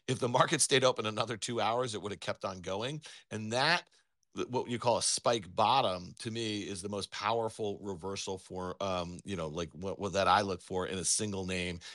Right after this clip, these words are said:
and you'll usually get to see that, um, follow through into the morning on the opening. And when I was a much more active trader, um, especially in a bear market, and that's the other thing I'd say, uh, you know, guys, I'm not telling you this bull market's done, but if we were in this sort of volatil-, uh, t-,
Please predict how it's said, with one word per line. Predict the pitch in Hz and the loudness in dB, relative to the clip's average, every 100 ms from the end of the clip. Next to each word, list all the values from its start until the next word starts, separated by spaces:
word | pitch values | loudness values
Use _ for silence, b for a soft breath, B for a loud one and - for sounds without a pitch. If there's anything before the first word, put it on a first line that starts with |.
| B | B
and | 101 92 80 | -4 -4 -2
you'll | 104 110 104 | 4 6 6
usually | 95 151 160 117 101 | 6 6 8 6 4
get | 90 92 | 4 4
to | 95 | 4
see | - 98 | 2 2
that, | 90 90 85 - B B - | 2 2 2 -4 B B 2
um, | 95 87 85 | 4 4 2
follow | - 120 104 98 | 6 8 8 4
through | - 104 92 | 0 -4 -2
into | 90 85 | -4 -6
the | 87 | -8
morning | 87 87 87 | -6 -6 -6
on | 85 | -4
the | 85 | -2
opening. | 90 85 90 | -2 -2 -4
And | 90 | -2
when | 92 | -2
I | 95 | 0
was | 90 | -2
a | 87 | -2
much | 92 90 | -4 -4
more | 92 85 | -4 0
active | 90 85 95 82 | 0 0 -4 -6
trader, | - 92 90 90 85 B B | -2 0 0 0 -2 B B
um, | - 92 - | 0 0 0
especially | - 196 220 294 | 4 6 6 2
in | 254 | 0
a | |
bear | 240 208 | 2 2
market, | 175 185 101 | 2 0 -2
and | 95 | -4
that's | 147 180 | -2 -2
the | 170 | -2
other | 170 160 | -2 -2
thing | 160 | -2
I'd | 147 | 0
say, | 113 175 160 85 - | 2 2 2 0 -6
uh, | 113 135 | -6 -4
you | |
know, | 123 | -6
guys, | 107 127 113 | -2 -2 0
I'm | |
not | 135 139 | -4 -6
telling | - 135 | -6 -6
you | 113 | -6
this | 98 87 | -8 -8
bull | 98 | -6
market's | 98 95 90 | -4 -4 -6
done, | 78 127 123 90 B B B B | -2 0 0 -2 B B B B
but | - 123 B B - | 4 4 B B -6
if | 113 | -2
we | 120 190 | 4 6
were | 214 170 | 6 6
in | 139 131 | 4 2
this | 147 | 2
sort | - 156 147 | 2 2 2
of | 95 | 2
volatil-, | 127 135 120 - 135 131 | 4 4 2 -2 -2 -2
uh, | 120 92 | -8 -10
t-, | - | -14